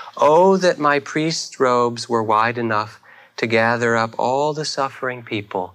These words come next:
in this floating world. If I could take them all into my robes." That's that greatness of compassion. Or Karmapa, wonderful Tibetan Lama. I remember the first time I met him was in this country, actually, and not in Asia.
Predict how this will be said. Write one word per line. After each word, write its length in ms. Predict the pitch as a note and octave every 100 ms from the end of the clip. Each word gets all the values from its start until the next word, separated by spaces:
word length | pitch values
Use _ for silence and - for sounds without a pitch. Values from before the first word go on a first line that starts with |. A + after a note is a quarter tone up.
| - - _
in 160 | G#2 G2
this 200 | F#2+ -
floating 480 | G2+ F#2+ G2 G2
world. 540 | F#2+ F2+ F2+ F2+ F2+ - _ _ _ _ -
If 60 | A#2
I 20 | A#2
could 140 | A#2
take 260 | A#2 C3+ C3+
them 160 | C3
all 300 | A#2+ A#2+ A#2+
into 260 | B2 G#2+ A2 G#2+
my 80 | G2+
robes." 760 | G2 F#2+ F2+ F#2 _ - - - _ - _
That's 240 | C3+ C#3 -
that 240 | A2+ - _ _ _ _
greatness 540 | - G2+ G2+ G#2 G2 G2
of 120 | F#2+
compassion. 680 | G2 F#2+ F#2+ G2+ - - F#2+ _ _ _ - - - - - - -
Or 380 | C3 C3+ C#3+ C#3
Karmapa, 680 | - C#3+ C3+ C3+ D#3 - F2 F#2
wonderful 720 | G2 A2+ C3 A2 - F2+ F2+ -
Tibetan 460 | G2+ G2+ - G#2
Lama. 420 | G2 G2+ G#2+ G2 - - - -
I 60 | A#2
remember 260 | A#2+ C3+ D3
the 180 | B2 B2+
first 180 | B2 -
time 240 | A#2+ A2
I 100 | G#2+
met 280 | G#2 G#2 A2+
him 300 | G2+ F2+ F#2
was 160 | G2+
in 160 | G#2+ G#2+
this 160 | G2+ -
country, 460 | B2 D3 - F#2
actually, 360 | G2 G2 - G2
and 100 | G2
not 220 | G2 G2+
in 100 | G2+
Asia. 460 | G2 A2+ A#2 F#2